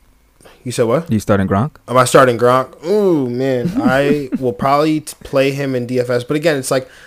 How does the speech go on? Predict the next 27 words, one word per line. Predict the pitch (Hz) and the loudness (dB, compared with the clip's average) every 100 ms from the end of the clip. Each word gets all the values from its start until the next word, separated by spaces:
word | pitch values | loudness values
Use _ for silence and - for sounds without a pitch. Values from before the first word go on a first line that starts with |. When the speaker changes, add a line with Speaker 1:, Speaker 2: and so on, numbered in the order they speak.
| - | -4
Speaker 1:
like | 131 | -2
we | 135 | 0
said | 135 139 | 0 0
last | 135 131 131 | 2 0 -2
week, | 123 | -10
you're, | 117 123 135 131 - - | -8 -2 -2 -2 -8 -8
you're | 123 | -6
playing | 120 143 131 | -4 -2 -2
the | 123 | -2
touchdown | 117 101 113 110 | -6 -6 -10 -10
game. | 104 104 - - | -12 -14 -18 -2
Speaker 2:
Yeah. | 117 95 - 113 | 2 2 0 -8
Speaker 1:
And | 113 107 110 | -8 -6 -8
I | - 123 | -4 0
don't, | 123 110 _ _ _ _ | 0 -4 _ _ _ _
I | 120 | -2
don't | 123 120 | 0 0
think | 131 123 - | -4 -6 -10
you | |
have | 120 - 123 - | -10 -4 -4 -6
to | - | -14
play | 104 - 123 117 | -16 -4 -2 -2
the | 110 | -6
touchdown | - 117 113 - 110 113 110 | -12 -10 -10 -12 -12 -12 -10
game, | 113 113 113 110 _ _ _ _ - | -10 -10 -12 -16 _ _ _ _ -12
uh, | 113 104 104 | -8 -6 -8
with | 107 117 117 113 - - | -8 -4 -4 -6 -16 -20